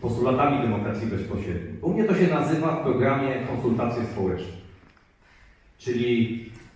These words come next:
żeby mieszkaniec Krakowa, bo schodzimy tutaj do samorządu,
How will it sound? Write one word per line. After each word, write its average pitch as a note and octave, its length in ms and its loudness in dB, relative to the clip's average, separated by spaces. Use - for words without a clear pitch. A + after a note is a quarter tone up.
żeby C3+ 580 2
mieszkaniec F3+ 640 2
Krakowa, D3+ 720 0
bo A2 80 -6
schodzimy A#2 420 -2
tutaj A2 300 -2
do G2 80 -4
samorządu, G2 720 -6